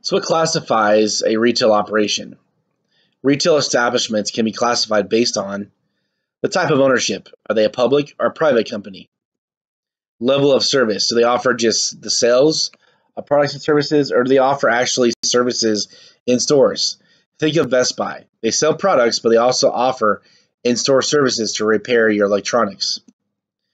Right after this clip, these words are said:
Product assortment. What identifies a certain retail establishment is truly what they sell. What are the categories into which they operate in? And price. Are you a low-end retailer or a high-end?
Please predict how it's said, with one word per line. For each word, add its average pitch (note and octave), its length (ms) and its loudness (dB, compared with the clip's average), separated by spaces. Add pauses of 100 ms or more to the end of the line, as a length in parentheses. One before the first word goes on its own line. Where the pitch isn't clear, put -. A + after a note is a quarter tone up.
(400)
Product D3+ 280 2
assortment. C3 600 2
What B2 160 2
identifies C#3+ 540 2
a A#2 60 -2
certain A#2+ 240 -2
retail B2 320 2
establishment A#2+ 640 0
is A#2 220 -2
truly C#3 260 2
what A2 260 0
they G#2+ 120 -2
sell. G#2 460 0 (420)
What B2 140 2
are C#3 140 2
the C3+ 80 0
categories A2 720 0
into A2+ 260 -6
which A2+ 240 0
they A2 120 0
operate G#2+ 420 -4
in? G2+ 100 -20 (1400)
And A#2 220 0
price. - 640 -2 (300)
Are A#2 100 0
you A#2+ 160 4
a - 20 4
low-end C3 560 2
retailer C#3 460 2
or C3 180 4
a B2 60 0
high-end? A#2 600 -2